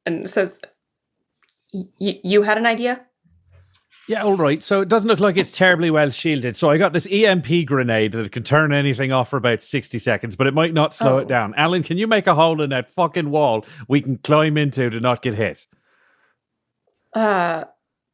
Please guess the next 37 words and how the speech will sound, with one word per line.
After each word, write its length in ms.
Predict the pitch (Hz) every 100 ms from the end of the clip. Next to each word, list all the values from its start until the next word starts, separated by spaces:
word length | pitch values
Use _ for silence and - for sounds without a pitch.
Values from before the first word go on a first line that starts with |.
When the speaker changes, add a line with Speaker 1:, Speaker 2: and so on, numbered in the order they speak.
| _ _ _ _ _ -
Speaker 1:
I 140 | 233 247
could 160 | 202
try. 560 | - 214 233 220 247 - _ _ - - - _
Speaker 2:
All 60 | 156
right, 80 | 160
let 100 | 214
me 80 | 233
rephrase. 540 | 202 190 208 160 117
Alan, 300 | 180 196 160
make 180 | 156 233
a 40 | 247
fucking 380 | - 226 247 208
hole 320 | 196 196 175
in 80 | 151
that 180 | 151 -
fucking 360 | 208 196 185
wall 320 | 170 185 175
where 160 | 143 151
we 140 | 151
wa-, 180 | 151 175
can 140 | - 156
hide 360 | 147 170 147
and 120 | 135 139
not 200 | 151 -
die. 380 | 156 107 85 _ _ _ _ -
Speaker 1:
<laughs> 100 | 269 - - 226 - 370 _ - - - - _ _ -
Um, 720 | 214 214 208 214 208 190 - _ _ _ _ _ _ _ _ _ _ _ _ _ - - -
so 280 | 208 247 240
I 80 |
think 180 | 247 262
it's 180 | 247 247
just, 200 | 339 330
is 100 | 254
it 80 | 247
just 200 | 277 277
stone? 680 | - 208 170 175 262 320
Like, 340 | 240 165 -